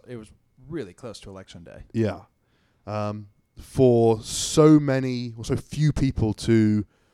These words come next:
Speaker 2: uh, own up, I guess, to having an intention to vote for one of the major political parties in this country,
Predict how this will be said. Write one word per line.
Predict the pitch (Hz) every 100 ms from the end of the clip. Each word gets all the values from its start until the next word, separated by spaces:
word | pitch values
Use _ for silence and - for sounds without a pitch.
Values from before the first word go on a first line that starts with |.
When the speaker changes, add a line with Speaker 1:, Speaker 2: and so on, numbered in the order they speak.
| _ _ _ _ _ _ _ _
Speaker 2:
uh, | - - 107 92 98 98
own | 127 120
up, | 127 104 -
I | 107
guess, | 104 -
to | - 117 107 104 98
having | 104 120
an | 113
intention | 110 117 113 - 104 104 95 _ _ _ _ _
to | - 117 107 104 98 _
vote | 104 120 98
for | -
one | 110
of | 113
the | 110 - _ _ _
major | 104 117 110 113
political | 120 113 104
parties | 113 110 104
in | 104
this | 101
country, | - 156 117 107 104